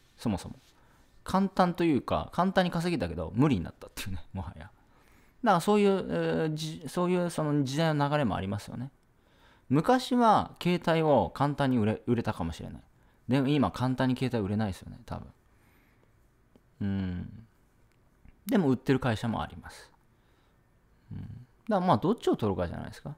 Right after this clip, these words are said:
僕は、あの、参入障壁が高い方を選びますね。うん。で、最終的に簡単にしていく。なんでこっちの順番を選ぶかっていうと、年取るからです。年取るから。<laughs> 単純に。年取って難しいことやりたくないんで。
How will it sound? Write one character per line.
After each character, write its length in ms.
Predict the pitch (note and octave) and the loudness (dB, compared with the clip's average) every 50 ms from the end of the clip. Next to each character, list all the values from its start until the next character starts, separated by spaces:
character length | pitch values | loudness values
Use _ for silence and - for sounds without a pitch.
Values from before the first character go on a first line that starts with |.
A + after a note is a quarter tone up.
| _ _ _ _ _ - | _ _ _ _ _ -6
僕 300 | - F3 A#3+ B3+ - - | 0 0 0 0 2 4
は、 100 | C4 F3+ | 4 4
あ 40 | A#2+ | 4
の、 560 | A#2 A2+ B2+ C#3+ C#3 B2+ A2 A#2 B2+ B2+ C3 | 2 -2 -4 -6 -6 -2 0 2 2 2 0
参 220 | - F3+ F#3 F#3 G3 | 0 0 2 4 4
入 120 | G3 F#3+ | 2 2
障 240 | - - F#3+ F3+ D3+ | 2 0 0 0 0
壁 80 | C3 | 0
が 60 | A2 - | -2 -2
高 200 | - A#2 - D#3 | -2 -2 -2 -2
い 60 | C#3+ | -2
方 120 | A#2+ A2+ | -2 -4
を 80 | F#2 D#2 | -4 -2
選 180 | F2+ F2+ F2 | -2 -4 -4
び 60 | E2+ E2+ | -6 -8
ま 140 | E2 D#2+ | -10 -12
す 100 | - - | -12 -10
ね。 140 | D#3 D3+ D#3 _ _ _ _ _ _ _ _ _ _ _ _ _ _ _ _ _ _ _ _ _ _ _ _ _ _ _ _ _ _ _ - - | -12 -12 -12 _ _ _ _ _ _ _ _ _ _ _ _ _ _ _ _ _ _ _ _ _ _ _ _ _ _ _ _ _ _ _ -6 -4
う 40 | |
ん。 260 | G#2+ G2+ F#2+ F#2 - - | -2 -2 -2 -4 -6 -8
で、 220 | - C#3+ E3 G3+ F3 | -6 0 0 0 0
最 240 | - - F#3+ G3 F#3 | 2 2 2 2 2
終 180 | - G3+ F#3+ | 2 0 0
的 180 | G3 G#3 F#3+ G#3+ | 0 2 2 2
に 140 | G#3+ E3 - | 2 2 0
簡 240 | - - C3 A2 | 0 0 0 0
単 160 | G#2 - G2 F2+ | 2 0 -2 -2
に 80 | F2 | -2
し 80 | - - | -6 -8
て 80 | - | -10
い 60 | - - | -12 -12
く。 180 | - - - | -10 -6 -2
な 100 | C3+ F#3 | 0 2
ん 40 | G3+ | 2
で 80 | F3+ - | 2 0
こ 120 | - B2 | -2 -2
っ 20 | - | -2
ち 120 | - - | 0 0
の 80 | A#2+ G#2+ | 0 0
順 220 | F#2 A2+ A2+ G#2 | 2 2 2 2
番 140 | G#2 G#2 G2 | 2 0 0
を 40 | F2+ | 0
選 160 | G#2 G#2 G2+ | 0 -2 -2
ぶ 60 | F#2+ - | -4 -4
か 100 | - E2 | -8 -10
っ 40 | |
て 140 | - - - | -10 -10 -14
い 20 | - | -12
う 40 | |
と、 200 | - - D#3+ C3 | -8 -6 -6 -6
年 240 | - - C3+ - - | -4 -6 -10 -8 -8
取 140 | - C3+ - | -8 -10 -10
る 40 | - | -8
か 60 | - | -12
ら 80 | - - | -12 -12
で 80 | - | -14
す。 180 | - - - - _ _ _ _ _ _ _ _ _ _ _ _ _ _ _ _ _ _ _ _ _ - | -18 -20 -20 -20 _ _ _ _ _ _ _ _ _ _ _ _ _ _ _ _ _ _ _ _ _ -12
年 200 | - E3+ - - | -10 -10 -8 -6
取 140 | - A2+ - | -6 -6 -8
る 40 | - | -8
か 80 | - - - - - - - - - - - | -14 -14 -14 -14 -18 -18 -20 -20 -20 -20 -16
ら。 80 | - - | -16 -16
<laughs> 580 | - - _ _ _ _ _ _ _ _ _ - | -16 -18 _ _ _ _ _ _ _ _ _ -4
単 200 | - G#2 F#2+ F2 | -2 -2 -2 -2
純 200 | - - F#2 E2+ | -4 -8 -10 -10
に。 120 | - G2+ - _ _ _ - - - - | -10 -12 -18 _ _ _ -20 -20 -10 -2
年 240 | - A3 A#3 - - | 2 2 2 2 2
取 140 | - F#3 - | -2 -2 2
っ 20 | |
て 80 | - C#3+ | 4 6
難 140 | B2 A#2+ A2+ - D#3 C#3+ | 6 6 4 2 0 2
し 80 | - | 2
い 40 | D3+ | 0
こ 100 | - A#2 | -2 0
と 40 | F#2+ | 0
や 100 | F#2+ G2 | 0 -2
り 80 | F#2+ G2+ | 0 -2
た 100 | - B2 | -2 -2
く 60 | G2+ | -2
な 100 | F#2 E2+ | -2 -2
い 40 | D#2 | -4
ん 60 | D#2 | -6
で。 160 | - - - | -10 -12 -16